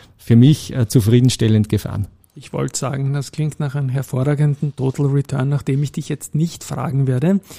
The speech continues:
Speaker 2: Bei mir war's immer so, ich hab keine Fehler gemacht, wenn's runtergegangen ist, aber auch nicht besonders viel richtig, weil dann irgendwie doch der Mut gefehlt hat.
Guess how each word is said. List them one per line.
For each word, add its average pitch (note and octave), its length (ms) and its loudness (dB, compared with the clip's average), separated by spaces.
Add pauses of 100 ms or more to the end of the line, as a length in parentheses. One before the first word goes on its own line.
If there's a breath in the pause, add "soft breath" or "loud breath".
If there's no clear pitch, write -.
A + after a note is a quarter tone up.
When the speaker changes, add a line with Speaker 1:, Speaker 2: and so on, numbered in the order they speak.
(160 loud breath)
Speaker 2:
Bei C#3 80 -4
mir D3 180 2
war's D#3+ 160 0
immer D3+ 180 -2
so, C#3 180 -4
ich C3+ 120 -6
hab - 160 -8
keine C#3 220 -4
Fehler C#3 320 -4
gemacht, C#3 320 -8
wenn's C#3+ 200 -6
runtergegangen C#3 480 -6
ist, C#3 120 -2
aber C3+ 100 -2
auch C3 140 -4
nicht C#3 180 -8
besonders C3+ 480 -2
viel C#3+ 220 -2
richtig, C3+ 480 -4 (420 loud breath)
weil C3 160 -4
dann C#3 220 -4
irgendwie D3 360 -2
doch B2+ 220 -6
der C#3 140 -4
Mut C#3+ 380 -2
gefehlt A#2+ 420 -6
hat. D3 240 -6